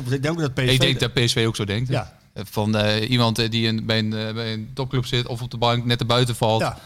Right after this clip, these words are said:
Speaker 2: die een half jaar wil
Speaker 1: Ervaring
Speaker 2: spelen,
Speaker 1: heeft.
Speaker 2: op naar een, misschien een W K mee, mee wil gaan doen zometeen.
Speaker 1: Een titel, misschien, hè, titelrace.
Speaker 2: Ja.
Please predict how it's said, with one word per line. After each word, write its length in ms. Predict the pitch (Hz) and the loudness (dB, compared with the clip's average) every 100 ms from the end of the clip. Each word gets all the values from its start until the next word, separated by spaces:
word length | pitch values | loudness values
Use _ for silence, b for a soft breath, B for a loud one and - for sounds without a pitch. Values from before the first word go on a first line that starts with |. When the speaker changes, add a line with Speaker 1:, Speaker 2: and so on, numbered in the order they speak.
| B B B | B B B
Speaker 2:
die 140 | 131 | 4
een 60 | 123 | 4
half 180 | 123 | 4
jaar 160 | 127 120 | 4 2
wil 80 | 120 | 4
Speaker 1:
Ervaring 280 | 127 123 123 | 4 4 4
Speaker 2:
spelen, 180 | 147 135 | 4 2
Speaker 1:
heeft. 300 | 135 - - B B B | 0 -4 -16 B B B
Speaker 2:
op 180 | B 127 | B 2
naar 260 | 123 120 120 | 4 4 2
een, 160 | 120 117 | 0 -4
misschien 320 | 123 113 139 | -4 -2 2
een 60 | 131 | 2
W 120 | 120 | 2
K 200 | 120 127 | 4 4
mee, 260 | 127 127 120 | 4 4 2
mee 220 | 123 120 | 2 4
wil 140 | 120 | 2
gaan 120 | 117 113 | 2 0
doen 120 | 120 | 0
zometeen. 460 | 117 107 107 107 | -2 0 0 0
Speaker 1:
Een 100 | 120 | 0
titel, 340 | 131 151 160 170 - - | 0 0 -2 -6 -12 -4
misschien, 360 | - 143 165 | 2 4 4
hè, 140 | 156 147 | 2 0
titelrace. 480 | 160 139 147 147 156 - _ _ _ | 2 4 4 2 -6 -16 _ _ _
Speaker 2:
Ja. 80 | B | B